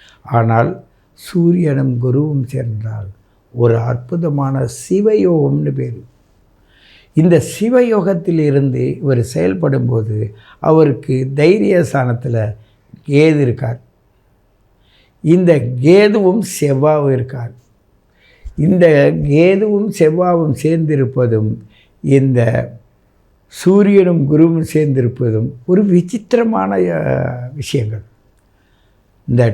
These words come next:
டி வியில வரக்கூடிய புது புது விஷயங்களை சின்ன குழந்தைங்கள்லாம் தோண்டிக்கிட்டே இருக்கும். அது மாதிரி பிறந்த குழந்தைங்க அது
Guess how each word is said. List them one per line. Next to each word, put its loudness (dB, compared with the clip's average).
டி 2
வியில 4
வரக்கூடிய 0
புது 2
புது 2
விஷயங்களை 0
சின்ன 0
குழந்தைங்கள்லாம் -2
தோண்டிக்கிட்டே 2
இருக்கும். -4
அது 0
மாதிரி 4
பிறந்த 0
குழந்தைங்க -4
அது 6